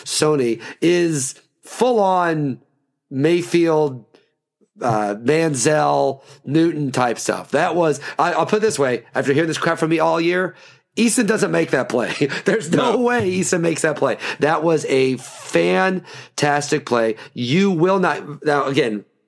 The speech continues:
Speaker 1: I, I, a lot for the fact that I might see Justin Fields next year and say, <laughs> "Forget Fromm, forget Fromm." But man, that was as good. That's what you want from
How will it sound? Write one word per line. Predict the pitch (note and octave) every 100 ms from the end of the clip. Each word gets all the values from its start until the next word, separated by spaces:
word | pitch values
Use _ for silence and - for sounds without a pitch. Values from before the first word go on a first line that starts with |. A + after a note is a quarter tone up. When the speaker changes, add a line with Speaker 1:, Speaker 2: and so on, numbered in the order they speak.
| _ _
Speaker 1:
I, | A#2 A#2+ B2
I, | - A#2+
a | B2
lot | A#2+ C#3 C#3+
for |
the | C#3+
fact | C3+ C#3
that | C3+
I | B2+
might | C3+ C3
see | C3+
Justin | B2 B2 B2+
Fields | A#2 C3 A#2
next | A#2+ -
year | A#2 A2+
and | A2+
say, | B2 A2+
<laughs> | - - G#3+ - E3+ - -
"Forget | A3+ A3+ C4
Fromm, | - A#3+ G3
forget | D#3 F#3 G3+
Fromm." | F#3+ F#3 D3 - -
But | C3 D#3 C3
man, | E3 E3+ D#3+ D#3+ -
that | D#3 E3+ E3
was | D#3+ D3 C#3+
as | B2+ B2+ B2
good. | A2 B2+ D3+ - - -
That's | D#3+ E3+ -
what | C#3+ D#3+ D3+
you | D#3
want | C3+ D#3 C#3+ -
from | C#3+ C3